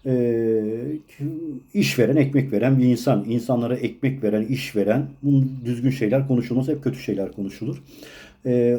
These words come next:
onun da yanında iki tane adam gibi adam var. Bir tanesinin rahmetli babası,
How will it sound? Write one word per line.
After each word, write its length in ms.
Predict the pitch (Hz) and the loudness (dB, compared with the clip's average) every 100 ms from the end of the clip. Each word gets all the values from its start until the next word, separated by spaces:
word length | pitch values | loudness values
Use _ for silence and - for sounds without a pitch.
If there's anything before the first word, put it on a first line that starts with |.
| 120 | 2
onun 260 | 180 208 | 4 6
da 140 | 160 123 | 6 4
yanında 420 | 113 120 113 113 | 2 0 2 0
iki 220 | 110 131 | 0 -4
tane 300 | 135 110 107 104 | -2 -2 -2 -2
adam 320 | 113 143 131 | 2 4 4
gibi 140 | 101 104 | 2 0
adam 240 | 101 107 | 0 -2
var. 160 | 135 139 | -2 -2
Bir 80 | |
tanesinin 440 | 139 123 117 123 117 | -2 -2 -2 -4 -4
rahmetli 440 | 117 120 110 117 | -2 -2 -4 -2
babası, 640 | 110 110 107 - 117 101 | 0 0 -2 0 2 2